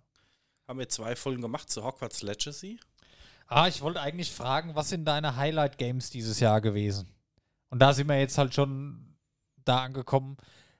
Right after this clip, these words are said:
Speaker 2: Ich hatte es gar nicht auf dem Schirm, dass Hogwarts Legacy, dass das dieses Jahr war.
Speaker 1: Ja.
Speaker 2: Ich dachte, das ist schon länger her.
Speaker 1: Gab auf jeden Fall ein
Speaker 2: Aber
Speaker 1: sehr gutes Highlight-Game dieses
Speaker 2: ist jetzt
Speaker 1: Jahr.
Speaker 2: nicht mein persönliches Highlight-Game,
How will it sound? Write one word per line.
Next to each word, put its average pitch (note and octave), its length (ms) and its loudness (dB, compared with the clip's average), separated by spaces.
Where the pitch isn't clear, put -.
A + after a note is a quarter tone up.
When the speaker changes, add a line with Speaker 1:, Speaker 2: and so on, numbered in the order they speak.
Speaker 2:
Ich C#3 160 -6
hatte D#3 140 2
es - 100 -6
gar D3+ 120 -4
nicht D3+ 140 -6
auf D#3 80 -4
dem C#3 40 -2
Schirm, F#3 320 -4
dass D#3 160 0
Hogwarts E3+ 340 0
Legacy, E3 400 -4
dass D#3 160 0
das D3 160 0
dieses D#3+ 300 -2
Jahr D3 280 6
war. G2+ 180 -4
Speaker 1:
Ja. A#2+ 300 -2
Speaker 2:
Ich - 120 -18
dachte, D#3+ 300 0
das C#3 100 -4
ist C#3 80 -8
schon B2+ 160 -4
länger C#3+ 220 -4
her. B2+ 300 -4
Speaker 1:
Gab E3 140 -2
auf A3 160 -4
jeden D#3 140 -2
Fall E3 140 -4
ein C#3+ 80 -4
Speaker 2:
Aber A#2 120 -2
Speaker 1:
sehr D3 140 -2
gutes D#3 360 -12
Highlight-Game C3+ 560 -6
dieses E3 140 -12
Speaker 2:
ist - 60 -6
jetzt F3 200 -4
Speaker 1:
Jahr. F#3 40 -8
Speaker 2:
nicht - 140 -8
mein E3 180 0
persönliches F3+ 560 -4
Highlight-Game, F#3+ 720 -2